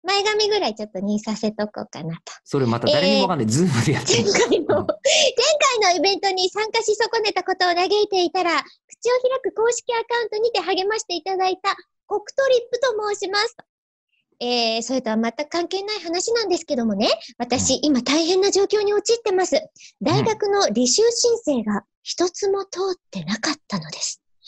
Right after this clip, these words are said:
Speaker 2: うん。ほう。
Speaker 1: 私は楽天家なので、そんな状況でもバカみたいに騒いでいますが、バカですね。
Speaker 2: うん。
Speaker 1: えー、そんな私でも
Speaker 2: うん。優しくないね。
Speaker 1: 急に来る不安に心が折れそうになります。一応設けられていた救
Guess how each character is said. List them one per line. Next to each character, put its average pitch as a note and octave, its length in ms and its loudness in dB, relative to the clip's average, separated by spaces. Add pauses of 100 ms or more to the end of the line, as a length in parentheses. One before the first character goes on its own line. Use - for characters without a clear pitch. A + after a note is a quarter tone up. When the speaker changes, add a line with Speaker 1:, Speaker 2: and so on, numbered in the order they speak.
(720)
Speaker 2:
う C#3 60 -2
ん。 C3+ 60 0
ほ A#2+ 80 0
う。 - 100 -2
Speaker 1:
私 C#4+ 300 0
は D4+ 100 0
楽 D4 200 -2
天 F4 180 -4
家 F4+ 100 -2
な F#4 100 -2
の F4 120 0
で、 D4 160 -2
そ F4 120 -8
ん F4+ 40 -8
な F#4 100 -2
状 F#4 140 0
況 F#4+ 200 -4
で F#4 100 -4
も C#4+ 120 0
バ F#4+ 160 0
カ C5+ 140 2
み F#4+ 120 0
た G4 140 0
い D4+ 60 2
に A#3+ 80 0
騒 B3+ 300 0
い G4+ 60 2
で D4+ 60 2
い C4+ 80 2
ま B3+ 140 0
す C#4 80 -2
が、 - 180 -4
バ A3+ 120 -6
カ A4 120 -2
で A4 120 0
す - 120 -8
ね。 F#4 60 -6 (560)
Speaker 2:
う C4+ 40 2
ん。 C4+ 40 4
Speaker 1:
え - 20 4
ー、 - 20 0
そ E4 160 2
ん A4 40 4
な A4 100 4
私 G4+ 320 0
で G#4 100 0
も E4+ 120 2
Speaker 2:
う - 20 2
ん。 - 0 -
優 - 60 0
し G#4 260 2
く A4 140 2
な - 80 2
い - 100 0
ね。 - 0 -
Speaker 1:
急 - 60 -2
に - 0 -
来 - 20 -4
る E4+ 60 2
不 F4 80 0
安 F4 160 0
に F4 100 -2
心 G4 320 0
が E4 120 2
折 D#4 120 2
れ E4+ 60 2
そ F4 140 2
う - 20 2
に D#4+ 100 2
な B3+ 100 2
り E4+ 120 2
ま A3+ 100 2
す。 - 140 -12 (480)
一 E4+ 360 2
応 A#4 300 2
設 A#4 100 0
け B4 120 2
ら B4 120 2
れ G#4+ 100 -2
て E4+ 180 -4
い D#4 80 -8
た F#4 120 -2 (200)
救 G#4 160 0